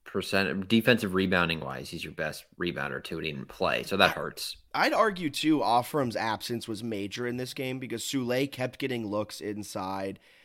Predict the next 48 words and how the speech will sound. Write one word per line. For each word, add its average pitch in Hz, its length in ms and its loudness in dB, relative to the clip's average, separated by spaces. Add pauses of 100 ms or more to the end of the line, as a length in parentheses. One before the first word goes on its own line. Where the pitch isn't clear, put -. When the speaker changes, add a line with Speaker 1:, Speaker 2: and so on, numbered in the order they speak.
(200)
Speaker 2:
They 139 100 2
kept - 420 -4
getting 156 320 2
the 127 140 2
opportunities 120 760 -2
down 107 280 -2
low, 107 340 0
but 107 280 -6 (440)
Wooden, 127 600 0
Amadi, 110 640 2 (280)
they 165 100 4
had 180 300 2
good 147 220 4
games 139 460 2
down 180 300 2
low, 185 220 -2
like, 117 400 -6 (180)
in 190 140 0
the 165 80 2
paint. 123 400 -4
They 120 100 2
didn't 127 240 0
Speaker 1:
Uh-huh. 90 180 0
Speaker 2:
play 117 120 2
terribly, 120 640 -2 (420)
but 151 120 6
at, 139 100 2
at, 147 200 2
like, 143 140 4
crucial 170 480 0
moments, 117 460 0
it 110 40 -6
just 110 200 -6
seemed 123 200 -4
like 110 200 -4
on 107 100 -4
the 98 80 -4
radio 98 360 -2
broadcast, 90 540 -6
all 98 80 -2
of 98 60 -2
a 95 40 -8
sudden 98 220 -6
you 95 60 -4
heard 98 180 -8
Dave 98 280 -6
Rigger 95 180 -8
going, 95 240 -8